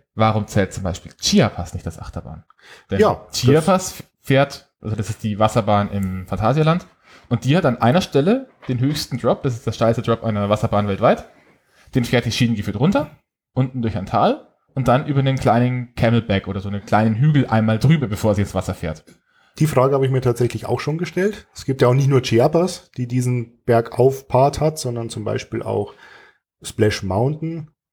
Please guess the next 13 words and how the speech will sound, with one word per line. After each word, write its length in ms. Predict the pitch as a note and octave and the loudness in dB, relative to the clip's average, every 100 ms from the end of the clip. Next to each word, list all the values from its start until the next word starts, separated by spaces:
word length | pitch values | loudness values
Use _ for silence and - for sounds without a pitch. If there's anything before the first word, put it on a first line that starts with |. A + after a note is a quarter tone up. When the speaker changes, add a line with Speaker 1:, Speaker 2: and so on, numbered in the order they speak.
| _ _ _ _ _ _ | _ _ _ _ _ _
Speaker 2:
Welcher 460 | A2 A2 C#3 D3+ | -2 2 4 4
genau, 300 | B2 A#2 A2+ | 2 2 0
weiß 220 | G#2 A#2+ D3 | 2 0 -2
ich 80 | |
jetzt 160 | C#3+ C#3 | -4 -6
nicht. 100 | C3+ | -4
Vielleicht 260 | A#2 A#2 A#2 | 0 0 0
auch 100 | G#2+ | -2
beide, 560 | G#2+ A#2 C#3+ D#3 - _ | 2 4 4 2 -2 _
also 180 | A2+ A2 | -6 -4
Kalifornien 560 | A2 A2 G#2+ A#2 B2 A#2+ | 0 0 2 0 -2 -4
und 140 | C3+ | -8
Florida. 600 | - B2+ C3 B2+ C3 B2+ | -4 -2 -2 -2 -6 -10